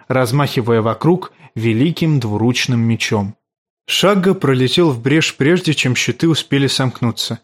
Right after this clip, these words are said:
Остальные каменные вороны последовали за ним. Тирион закричал: «Обгорелые! Лунные братья, за мной!» Впрочем, почти все они были впереди него. Тимет уже соскакивал с коня,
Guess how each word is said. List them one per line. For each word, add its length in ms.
Остальные 480
каменные 440
вороны 380
последовали 600
за 200
ним. 260
Тирион 400
закричал: 640
«Обгорелые! 880
Лунные 440
братья, 540
за 160
мной!» 580
Впрочем, 420
почти 380
все 240
они 180
были 280
впереди 560
него. 360
Тимет 480
уже 200
соскакивал 640
с 120
коня, 400